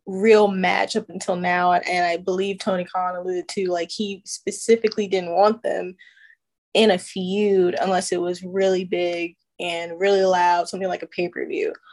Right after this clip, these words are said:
Um, and they really just got to go out and do their thing. And it just really, it shows you what happens when you kind of reserve matches and people for specific moments like that, 'cause it makes it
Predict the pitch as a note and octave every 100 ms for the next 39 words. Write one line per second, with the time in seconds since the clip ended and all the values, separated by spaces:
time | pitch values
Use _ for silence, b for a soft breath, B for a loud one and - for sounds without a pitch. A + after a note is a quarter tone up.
0 | b b F3 F3 F3 E3+ - _ _ _
1 | _ _ _ _ _ - - G#3+ G#3 G3+
2 | G3+ G#3 F#3+ - F3 F3 F3 F#3 F#3+ -
3 | F#3 F3+ - F#3 F3+ F#3+ F#3+ F#3 F#3 -
4 | G3 G3 F#3+ F#3+ - F#3 F3+ - - F#3+
5 | - G#3+ F3+ F3+ G#3+ A#3+ A#3+ A#3 A#3 B
6 | B B - G3+ C4 C#4+ C4 A#3 A3 G3+
7 | G3+ A3 G#3 G3+ F#3 - G3 F#3+ F#3+ F3+
8 | - F#3 F#3+ F#3 F#3+ - _ - G3 F3+
9 | F3+ F#3+ G#3 G#3+ F#3 F3+ - F#3+ G#3 G#3+
10 | A3+ - A3 - G#3 - G#3 F3+ F3 F3+
11 | G3 - F#3+ - G#3 G#3 G3 F3+ F#3 -
12 | -